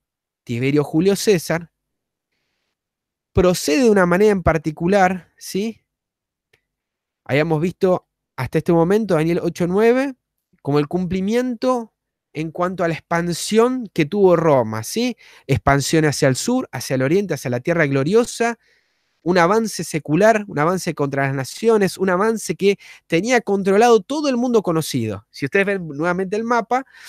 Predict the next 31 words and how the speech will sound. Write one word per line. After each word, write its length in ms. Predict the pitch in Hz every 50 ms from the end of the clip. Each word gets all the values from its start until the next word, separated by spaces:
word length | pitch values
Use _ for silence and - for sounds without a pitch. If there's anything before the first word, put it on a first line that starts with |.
| - - - -
encontrarán 640 | - 160 156 175 175 170 175 170 185 214 233 220
que 100 | - 196
la 200 | 180 165 160 170
última 420 | 175 233 285 277 214 220 214 196 175
de 80 | 160
las 100 | 151 -
conquistas 500 | - 147 143 147 - 233 208 - - 139
que 100 | - -
aparecen 440 | 117 - - 147 170 170 - 175 139 -
abajo 540 | - 110 120 127 151 175 185 151 - 135 123
en 60 | 117
la 60 | 113 113
expansión 400 | - - 120 123 - - 175 170
del 140 | 165 165
Imperio 280 | 160 156 151 180 190 196
Romano 520 | 202 226 233 233 226 226 240 254 269 - _ _ - - - _ _ -
es 200 | 208 233 247 240
del 380 | 226 233 254 262 254 262 - _ _ _ _ _ _ _ _ _
emperador 640 | - 165 175 - 185 180 175 190 214 226 233 - - _ _ _ -
Octavio 440 | 156 147 _ - 196 185 202 196 185
Augusto, 480 | 190 226 254 196 131 - - 120 98
¿sí? 320 | - - 202 233 254 247 - _ _ _ _ _ _ _ _ _ _ _ _ _ -
Es 200 | 143 151 - -
el 220 | 170 165 165 - -
emperador 420 | 143 147 139 165 147 151 170 196
anterior 500 | 196 196 190 175 196 180 185 196 214 220 -
al 140 | 165 156 147
que 80 | -
estoy 200 | 139 - - 160
mencionando 560 | 160 160 151 143 - - 143 151 156 151 143 135
recién, 500 | 139 131 - - 120 101 90 98 117